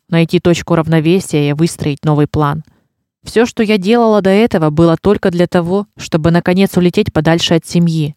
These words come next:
Дальнейшего пути я и представить не могла без опыта жизни вне Альянса. И вот я здесь,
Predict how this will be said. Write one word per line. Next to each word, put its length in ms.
Дальнейшего 640
пути 280
я 160
и 40
представить 560
не 80
могла 300
без 200
опыта 340
жизни 340
вне 240
Альянса. 640
И 120
вот 240
я 160
здесь, 480